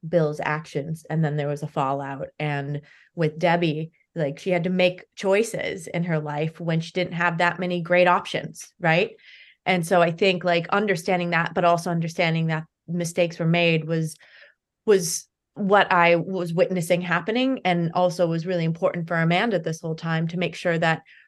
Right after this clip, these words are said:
both of those sides were shown, right? It's, that's, again, another one of those examples where things are not black and white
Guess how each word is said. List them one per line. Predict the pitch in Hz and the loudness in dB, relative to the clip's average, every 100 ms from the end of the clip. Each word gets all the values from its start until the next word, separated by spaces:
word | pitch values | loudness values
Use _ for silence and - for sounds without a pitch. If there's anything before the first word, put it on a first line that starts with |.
| _ _ | _ _
both | 220 180 | 6 6
of | 185 | 4
those | 180 160 | 4 4
sides | - 170 160 160 | 0 -2 0 -4
were | - | -12
shown, | 160 - - 185 165 - | -8 -8 -6 -10 -14 -8
right? | 160 165 - | -2 0 0
It's, | 165 - - - 175 | -4 -8 -14 -6 0
that's, | 180 196 | 2 2
again, | 190 208 190 175 | 2 4 4 2
another | 175 175 175 | 0 2 2
one | 170 | 2
of | 165 | -2
those | 170 165 - _ - _ | -2 -4 -8 _ -20 _
examples | 185 165 180 170 175 165 | -8 0 2 4 2 0
where | 170 | -2
things | 165 170 165 | -2 -2 -2
are | 160 | -2
not | 151 - | -2 -4
black | 156 151 | -6 -4
and | 147 | -4
white | 139 - | -4 -6